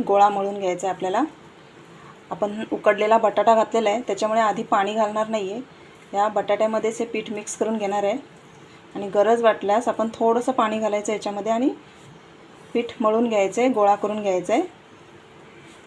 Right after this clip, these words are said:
आपण इथे एक वाटी मेथी घातलेली आहे बारीक चिरून आणि थोडीशी कोथिंबीर घातलेली आहे. सर्व साहित्य मी डिस्क्रिप्शनमध्ये लिहून देणार आहे,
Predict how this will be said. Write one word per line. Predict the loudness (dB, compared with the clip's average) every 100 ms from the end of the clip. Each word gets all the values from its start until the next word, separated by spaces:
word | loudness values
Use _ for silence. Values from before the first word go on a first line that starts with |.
| -20 -16 -6
आपण | -4 -2
इथे | 2
एक | 2 2 4
वाटी | 6 6 4 4
मेथी | 4 2 -2 2
घातलेली | 2 2 0 -2
आहे | 2
बारीक | 2 2 -4
चिरून | -4 0 -2 -4 -12
आणि | -12 -6
थोडीशी | -4 -4 -4
कोथिंबीर | -2 0 2 4 2
घातलेली | 0 -2 -2
आहे. | -4 -6 -16 -20 -20 -20 -20 -20 -20 -20 -20 -20 -20 -20 -20 -20 -20 -20 -20 -4
सर्व | 0 0
साहित्य | 4 2 2 0 2
मी | 4 2
डिस्क्रिप्शनमध्ये | 0 -4 -4 -2 -2 -2 0 2 2 0
लिहून | -4 -4
देणार | -2 2 2
आहे, | 2